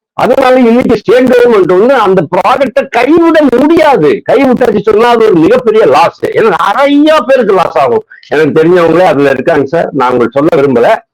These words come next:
நிறைய பேர் வாங்கி போட்டிருக்காங்க. என்னுடைய ஃப்ரெண்டே வாங்கி போட்டிருக்கான், என்னுடைய கிளாஸ், கிளாஸ்மேட்டே என் கூட படிச்சவன். அதனால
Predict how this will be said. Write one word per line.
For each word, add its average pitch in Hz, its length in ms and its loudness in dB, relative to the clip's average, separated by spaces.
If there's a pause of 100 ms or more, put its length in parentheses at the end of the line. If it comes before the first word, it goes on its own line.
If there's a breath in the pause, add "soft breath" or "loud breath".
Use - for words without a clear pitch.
(460)
நிறைய 151 400 -2
பேர் 180 140 0
வாங்கி 165 260 0
போட்டிருக்காங்க. 147 460 -2
என்னுடைய 143 320 0
ஃப்ரெண்டே 143 240 0
வாங்கி 156 240 -2
போட்டிருக்கான், 135 400 -2
என்னுடைய 120 300 -2
கிளாஸ், 127 240 -2
கிளாஸ்மேட்டே 143 640 -2
என் 135 80 0
கூட 123 220 -2
படிச்சவன். 139 360 -2 (800)
அதனால 170 680 -2